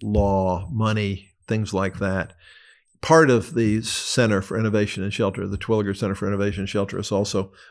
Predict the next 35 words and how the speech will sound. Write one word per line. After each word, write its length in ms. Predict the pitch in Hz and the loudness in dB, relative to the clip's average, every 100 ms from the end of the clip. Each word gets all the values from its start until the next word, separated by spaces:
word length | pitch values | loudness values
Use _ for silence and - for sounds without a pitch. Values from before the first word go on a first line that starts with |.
| _ | _
microbuild 720 | 110 120 120 113 107 113 110 | 4 4 4 2 2 2 2
or 180 | 104 98 | 2 0
microfinance 920 | 104 113 113 120 110 101 107 107 107 | 2 2 4 0 0 -2 -2 -2 -4
for 380 | - 92 90 - - | -4 -2 -2 -4 -8
housing. 500 | 104 120 117 110 127 127 _ _ - - - - _ | 0 4 4 2 -4 -8 _ _ -20 -20 -20 -20 _
And 140 | - 98 | -6 -2
we've 140 | 104 | -2
just 320 | 98 110 - | 2 2 0
put 140 | - 117 | -2 -2
together 400 | 104 107 101 95 | 0 0 2 2
a 60 | |
hundred 260 | 101 113 101 | 2 0 0
million 300 | 104 107 101 | -2 -2 0
dollar 260 | 95 92 98 | 2 2 0
fund, 320 | - 101 101 | -2 -2 0
and 100 | 104 | -2
we're 200 | 95 92 - - 208 | -2 -4 -10 -16 -8
get-, 220 | 110 147 | -6 -2
getting 220 | 107 110 | -2 0
ready 200 | 104 101 | 0 0
to 100 | 87 | -2
start 320 | - - 95 | -4 -2 0
raising 340 | 104 98 98 101 | 0 -2 -2 -4
money 220 | 101 98 | -4 -6
for 200 | - 104 | -8 -8
the 100 | 95 | -8
second 340 | - 107 - - | 0 0 0 -6
one. 260 | 101 98 - _ _ - _ _ _ | -6 -6 -10 _ _ -20 _ _ _
And 100 | 113 | 2
that's 220 | 135 139 | 4 4
making 380 | 120 113 107 107 | 2 0 0 0
microfinance 760 | 107 110 107 98 110 107 104 - | 0 2 0 -2 -2 -2 -4 -2
type 240 | 104 98 | -2 -2
loans, 400 | 110 104 101 98 - - | -2 -2 -2 -4 -8 -10
small, 680 | - - 120 110 107 - | -6 4 6 6 4 -2